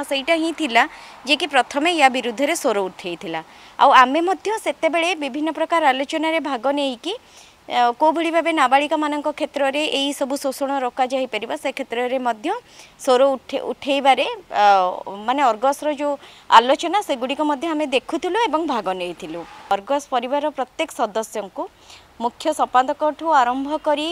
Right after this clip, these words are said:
ଅ, ଆଙ୍କର ଏବଂ ସମସ୍ତ ଷ୍ଟାଫଙ୍କୁ, ଅ, ଅନ୍ତରରୁ ଅତ୍ୟନ୍ତ ଆନ୍ତରିକତାର ସହ ଶୁଭେଚ୍ଛା ଓ ଅଭିନନ୍ଦନ। ସେମାନେ ଏଇଭଳି ଭାବରେ ସାଧାରଣ ଜନତାଙ୍କର ସ୍ୱର ଉତ୍ତୋଳନ କରନ୍ତୁ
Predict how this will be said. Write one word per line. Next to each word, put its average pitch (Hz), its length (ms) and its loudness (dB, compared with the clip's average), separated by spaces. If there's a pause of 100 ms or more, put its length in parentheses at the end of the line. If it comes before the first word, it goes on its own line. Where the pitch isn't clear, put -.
ଅ, - 180 -2 (300)
ଆଙ୍କର 233 460 2 (100)
ଏବଂ 240 280 -2 (120)
ସମସ୍ତ 294 580 0
ଷ୍ଟାଫଙ୍କୁ, 269 560 -2 (480)
ଅ, 196 100 2 (760)
ଅନ୍ତରରୁ 294 600 2 (140)
ଅତ୍ୟନ୍ତ 277 420 -2
ଆନ୍ତରିକତାର 269 720 -2
ସହ 277 240 -8
ଶୁଭେଚ୍ଛା 254 600 -4
ଓ 277 100 0
ଅଭିନନ୍ଦନ। 269 640 -2 (540)
ସେମାନେ 277 280 0 (160)
ଏଇଭଳି 349 440 -2
ଭାବରେ 359 300 2 (480)
ସାଧାରଣ 277 460 4 (140)
ଜନତାଙ୍କର 339 520 0 (120)
ସ୍ୱର 269 160 0 (120)
ଉତ୍ତୋଳନ 339 380 0 (100)
କରନ୍ତୁ 339 340 -2